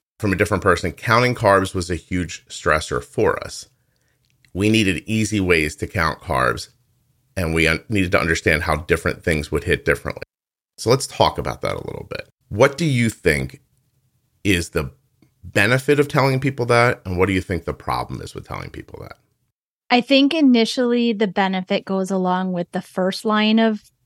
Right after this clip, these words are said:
Speaker 2: information, which is counting carbs, because you have to learn, many people don't read labels before they're diagnosed, right? They may look at certain things on it, but they're not really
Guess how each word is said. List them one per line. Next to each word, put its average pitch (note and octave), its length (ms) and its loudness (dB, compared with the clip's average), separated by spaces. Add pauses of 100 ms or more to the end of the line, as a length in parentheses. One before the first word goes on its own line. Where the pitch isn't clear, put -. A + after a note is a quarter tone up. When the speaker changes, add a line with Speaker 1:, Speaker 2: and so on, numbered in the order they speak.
(160)
Speaker 2:
information, G#3+ 920 4
which F#3 200 -2
is F3+ 300 -2 (640)
counting G#3 560 0
carbs, - 760 -4 (380)
because F#3+ 720 2 (640)
you A3 120 2
have A#3 240 4
to A3 100 2
learn, G3+ 640 2 (300)
many G#3+ 220 4
people F#3+ 340 -2
don't F#3 340 -2
read F#3+ 200 0
labels E3+ 640 -4
before F3+ 300 0
they're E3+ 160 0
diagnosed, E3 800 -2 (100)
right? F#3+ 260 4
They B3 80 6
may D4 160 8
look G#3 220 6
at G#3 120 2
certain E3+ 280 -2
things F3 320 -4
on D#3+ 160 -2
it, F3+ 100 -4
but G3 120 -6
they're F#3 100 0
not F#3 180 -2
really F3 340 -4